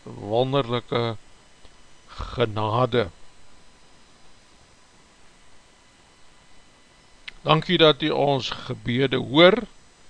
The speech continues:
en dat u ook ons gebede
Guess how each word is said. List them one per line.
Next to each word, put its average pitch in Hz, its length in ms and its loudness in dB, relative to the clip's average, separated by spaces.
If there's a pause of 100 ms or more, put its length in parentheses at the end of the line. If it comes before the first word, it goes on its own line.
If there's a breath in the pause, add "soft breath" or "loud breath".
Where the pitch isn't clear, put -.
(1000)
en 139 400 2
dat 139 280 2
u 143 240 -4
ook 147 320 0
ons 131 500 -2
gebede 120 920 -2